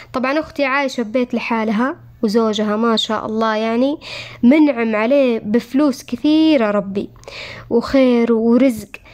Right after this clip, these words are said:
فكان يعني معيشها عيشة كويسة يعني، ومكرمها، وكان إنسان خلوق، خلوق بمعنى الكلمة.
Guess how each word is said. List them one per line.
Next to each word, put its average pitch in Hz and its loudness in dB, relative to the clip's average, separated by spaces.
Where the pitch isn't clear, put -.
فكان 349 0
يعني 302 0
معيشها 302 0
عيشة 262 -2
كويسة 285 0
يعني، 202 0
ومكرمها، 240 2
وكان 233 0
إنسان 233 -2
خلوق، 254 0
خلوق 262 -2
بمعنى 247 2
الكلمة. 220 -2